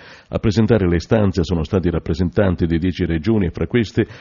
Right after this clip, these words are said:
come è noto, non c'è la Sicilia che all'Ars ha bocciato la mozione del Movimento Cinque Stelle, ma appoggiata anche dalle altre forze d'opposizione. Un ultimo appello a Crocetta è stato rivolto in queste ore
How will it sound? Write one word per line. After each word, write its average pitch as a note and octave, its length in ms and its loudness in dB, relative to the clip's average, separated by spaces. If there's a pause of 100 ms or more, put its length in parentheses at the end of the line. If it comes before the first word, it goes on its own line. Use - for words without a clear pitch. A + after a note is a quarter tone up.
(160)
come F2 220 2
è - 20 2
noto, A2 520 2
non G#2+ 260 4
c'è F2+ 200 0
la D#2 120 0
Sicilia E2 480 -2
che - 120 0
all'Ars F2 460 -2
ha D#2+ 120 0
bocciato F2+ 480 -2
la E2 100 0
mozione F2 500 0 (240)
del D#2+ 160 0
Movimento F#2 500 0
Cinque F#2 300 -2
Stelle, E2 400 0
ma D2 140 -2
appoggiata G2 680 -2 (280)
anche F#2 400 0
dalle E2+ 260 0
altre F2 280 0
forze E2+ 400 -2
d'opposizione. D#2+ 800 -4 (380)
Un G2+ 460 2
ultimo G2+ 400 0
appello F2 360 2
a D#2+ 60 -6
Crocetta F2+ 480 -2
è E2 40 0
stato F2 220 0
rivolto E2 440 0
in D#2+ 100 -2
queste G2 260 0
ore F#2+ 280 2